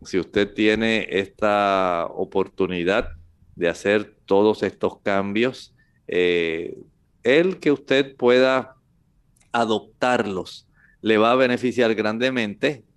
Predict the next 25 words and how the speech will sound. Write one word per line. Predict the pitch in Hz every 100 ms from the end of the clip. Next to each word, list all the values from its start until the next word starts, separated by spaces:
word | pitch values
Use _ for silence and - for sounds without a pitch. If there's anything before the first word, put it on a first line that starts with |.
| _ _ 92
Verifique | 98 104 104 - 117 104 131 127
con | 117 104 107
un | 113 120 120 -
examen | 104 - 110 107 113
general | 107 107 95 95 107 104
de | 101
orina | 90 92 101 104 151 - _ _ _ _
si | - 120
hay | 120
presencia | 120 120 - 117 113 - 110
de | 101 110 117 117 -
bacterias | 90 85 85 - - - - 117 101 92 95 - - - _ _ _ _ _ -
para | 151 151
que | -
esto | 117 -
le | 117
pueda | - 104 110 113
dar | 101 101
a | 104
usted | - _ _ - 101 104 101 -
la | 92 92
alegría | 95 95 98 101
de | 98
saber | - 110 98 92
que | - 90 85 -